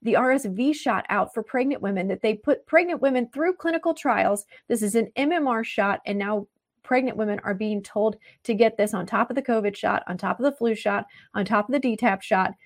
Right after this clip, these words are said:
you name it. Today, we are showing you the full-length interview of Tori White and her family, her, her father and grandfather of the, of the deceased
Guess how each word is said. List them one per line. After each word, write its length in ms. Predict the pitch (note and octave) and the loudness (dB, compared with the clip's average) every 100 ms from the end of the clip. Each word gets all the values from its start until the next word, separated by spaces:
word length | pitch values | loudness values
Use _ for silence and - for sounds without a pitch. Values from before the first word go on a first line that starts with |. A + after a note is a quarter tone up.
| _ - | _ 0
you 240 | A3+ C#4+ | 4 6
name 300 | A#3+ A3 G#3+ | 6 4 4
it. 140 | G#3 G3 | 2 0
Today, 360 | A3+ A3 A#3 | 0 4 4
we 180 | A3 A#3 | 4 2
are 140 | G#3+ | 2
showing 340 | G#3 A3+ A3 G#3 | 2 0 2 2
you 80 | G3 | 0
the 160 | F#3+ - | -2 2
full-length 520 | C4 D#4 C4 A#3+ A#3 - _ _ _ - | 6 6 4 2 0 -8 _ _ _ 2
interview 540 | A#3+ A#3+ G#3 A#3 A#3 - | 4 6 4 2 2 2
of 260 | G#3 G#3 - | 4 4 2
Tori 520 | - - B3+ C4+ C#4 - | -18 -2 2 4 4 0
White 380 | G#3 G3+ G#3+ G#3 - | 0 2 2 2 -2
and 100 | G3 | -6
her 280 | A3 D4+ D4+ _ _ _ | 0 0 0 _ _ _
family, 360 | A#3 G#3+ G#3+ A3 | 0 0 0 0
her, 400 | G#3 F#3+ F#3+ G3+ | 0 0 0 -2
her 140 | G3+ | -4
father 520 | G3 A3 G#3+ G#3 G#3+ F3 - | 0 2 4 4 2 -4 -6
and 240 | G3 F#3 | -6 -4
grandfather 720 | G3 G#3+ A3+ G#3 G3+ G3+ G3+ - _ _ | -2 0 0 0 2 4 2 -2 _ _
of 180 | G#3 G3+ | 0 2
the, 360 | G3 G3+ F3 - - | 6 6 6 2 0
of 260 | G3 G3 | -2 0
the 260 | G#3 G3 G3 | 2 2 2
deceased 540 | G3+ G3+ - A3 - | -2 -6 -4 -4 -4